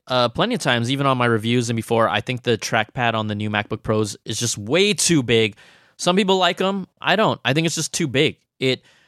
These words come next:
my finger, my hands don't need a surface area that huge. I think it was all part of their motivation of, like, "Oh, this is, you know, touch gestures." And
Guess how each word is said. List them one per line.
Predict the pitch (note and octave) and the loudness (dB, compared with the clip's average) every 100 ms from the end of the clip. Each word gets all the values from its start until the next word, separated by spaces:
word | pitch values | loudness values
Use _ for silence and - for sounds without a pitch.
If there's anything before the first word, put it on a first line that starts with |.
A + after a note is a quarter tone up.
| _ - | _ -4
my | B2 | -2
finger, | C3+ - D#3+ E3 D3 D3 - | -2 0 0 2 0 -2 -4
my | C3 | -2
hands | C3+ D3 D#3 D#3 A#2 | 0 0 0 -2 -2
don't | C3+ C#3+ - | 0 0 -2
need | B2+ C3+ C3+ | -4 -2 -2
a | - | -4
surface | G2 C3 C3 C3+ - | -4 -2 0 -2 -4
area | A#2 A#2+ A#2 A2+ - _ - | -2 0 0 -2 -8 _ -6
that | A#2 | -4
huge. | A#2 B2+ B2+ B2+ | -4 -2 -2 0
I | A#2 | 0
think | B2+ | -2
it | B2+ | -2
was | A#2 | 0
all | A#2+ | 0
part | A#2 A#2+ A#2 | 0 0 0
of | A2+ G#2 - - _ _ - | 0 -4 -14 -20 _ _ -6
their | A#2+ | 0
motivation | A2+ A#2 A2+ A#2 - | 2 4 4 2 0
of, | A2 | -2
like, | G2+ G2 | -2 -2
"Oh, | C3+ C#3+ C#3 | -2 0 0
this | C3 C3 | -2 -8
is, | B2+ B2 | -10 -8
you | |
know, | B2+ A#2 | -6 -6
touch | - D3 - | -4 -4 -4
gestures." | A#2+ C3 B2+ - D3 C#3 C#3 A#2+ - _ _ _ | -2 -2 -2 -4 -4 -2 -4 -6 -16 _ _ _
And | - D3+ D3 C#3+ - | -2 0 0 -4 -8